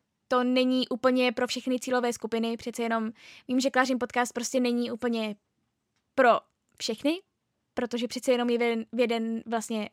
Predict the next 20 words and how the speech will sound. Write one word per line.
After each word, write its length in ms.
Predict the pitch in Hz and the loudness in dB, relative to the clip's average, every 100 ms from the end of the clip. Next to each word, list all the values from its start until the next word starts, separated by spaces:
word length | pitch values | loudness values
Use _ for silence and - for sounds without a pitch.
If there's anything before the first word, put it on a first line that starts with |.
| _ - - - | _ -20 -20 -4
mladou 400 | 254 247 247 247 | 6 8 8 6
jednadvacetiletou 800 | 254 254 247 247 254 247 247 240 | 4 2 0 -2 0 2 2 2
holkou, 340 | 240 262 277 262 | 4 4 4 2
která 280 | 247 233 | 4 4
je 120 | 233 233 | 4 2
možná 280 | 240 247 | 0 0
až 160 | 247 240 | -2 -2
moc 160 | 254 247 | -2 -2
entuziastická, 840 | 247 247 262 262 - 220 - 247 247 - - - | -2 -2 0 0 0 -8 0 2 2 -2 -20 -8
povídá 320 | 254 262 285 | 0 6 6
až 140 | 277 269 | 6 2
moc 180 | 285 294 | 0 0
rychle 400 | 285 330 294 302 - - - | 0 4 4 2 -6 -20 -2
a 100 | - | 4
má 220 | 285 302 | 10 10
možná 320 | 302 320 285 285 | 10 6 6 6
až 180 | 285 | 6
moc 160 | 269 277 | 0 -2
vysoký 380 | 277 285 269 247 | -2 -2 -4 0
hlas 260 | 233 240 | 0 0